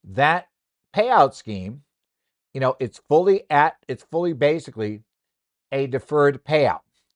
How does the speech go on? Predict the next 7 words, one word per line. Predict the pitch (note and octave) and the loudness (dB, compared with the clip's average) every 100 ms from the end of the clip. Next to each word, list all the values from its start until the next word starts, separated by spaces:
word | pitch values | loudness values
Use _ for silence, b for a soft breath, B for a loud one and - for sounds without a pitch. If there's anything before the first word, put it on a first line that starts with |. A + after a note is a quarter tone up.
| _ _ _ | _ _ _
And | C#3 D3 D3+ | -2 -2 -2
this | E3 | -6
deferred | - C#3 C#3+ C3 - | -6 -6 -4 -4 -4
payout | G#3+ A#3+ F3 C#3+ - | -2 4 6 6 2
is | B2 A2+ | -8 -10
fine | - G#3+ A3+ D3 C#3+ | -8 -6 -2 -2 -4
because | C#3 C#3+ - A3+ G#3 B2+ B2 | -8 -12 -4 2 4 4 2